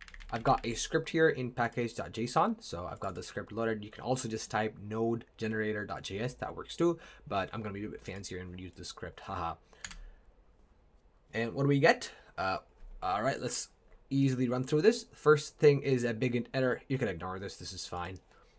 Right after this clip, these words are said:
Then first thing we've got is the mnemonic. Race, Harbor, Sierra, Van, Cupboard. Cool.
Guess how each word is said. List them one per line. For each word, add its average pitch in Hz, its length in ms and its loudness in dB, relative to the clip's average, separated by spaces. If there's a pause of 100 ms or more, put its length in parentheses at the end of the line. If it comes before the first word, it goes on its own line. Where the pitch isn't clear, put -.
(120)
Then 123 300 0
first 180 260 4
thing 170 120 4
we've 151 120 4
got 156 280 12
is 143 140 6
the 147 60 8
mnemonic. 147 440 6
Race, 151 520 4
Harbor, 135 560 0
Sierra, 123 400 -2
Van, 113 320 -6
Cupboard. 117 400 0 (520)
Cool. - 340 10